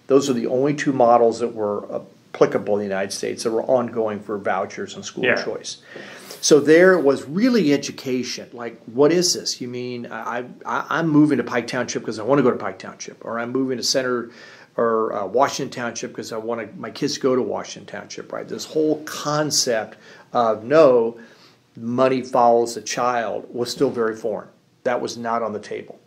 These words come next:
Speaker 1: It was all about state money went to all these different schools,
Speaker 2: Mm-hmm.
Speaker 1: and that was the fight.
Speaker 2: Yeah.
Speaker 1: So fast forward, when I came back in twenty sixteen, some of the other bigger fights had already started. Keep in mind,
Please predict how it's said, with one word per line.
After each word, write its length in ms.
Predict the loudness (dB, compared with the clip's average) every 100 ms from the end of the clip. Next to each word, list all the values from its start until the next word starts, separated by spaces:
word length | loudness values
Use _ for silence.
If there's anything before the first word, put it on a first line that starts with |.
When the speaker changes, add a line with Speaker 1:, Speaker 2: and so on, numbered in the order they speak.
| _ -4
Speaker 1:
It 120 | -2
was 200 | 0 -2
all 260 | 2 4 4
about 380 | 2 0 0 -4
state 340 | -4 -6 -6
money 280 | -6 -4 -2
went 320 | -2 -4 -6
to 260 | -6 -4 -2
all 200 | 2 2
these 180 | 2 0
different 380 | -2 0 -2 -2
schools, 800 | -2 2 4 4 2 2 -2 -6
Speaker 2:
Mm-hmm. 260 | -12 -4
Speaker 1:
and 100 | 0
that 160 | 2 0
was 180 | -4 -6
the 80 |
fight. 280 | -6 -8 -8 -14 _ _ _ -20 -8
Speaker 2:
Yeah. 180 | -6 -4
Speaker 1:
So 220 | 6 6
fast 460 | 6 4 6 4 0
forward, 960 | -12 6 8 8 6 0 -2 -4 -8
when 160 | -8 -6
I 160 | -6 -8
came 400 | -14 -14 -12 -6
back 380 | -2 -2 -4
in 80 | -8
twenty 300 | -8 -6 -6
sixteen, 800 | -6 -8 -10 -4 -2 -2 -4 -8 -16 -12
some 240 | 2 4 4
of 60 |
the 140 | 2 4
other 180 | 4 2
bigger 380 | 0 0 0
fights 400 | -2 0 0 -2
had 120 | -4 -4
already 220 | -6 -8
started. 520 | -6 -2 -2 -4 -12 -20 _ -20 -6
Keep 240 | 2 4 6
in 100 | 6
mind, 380 | 4 2 -2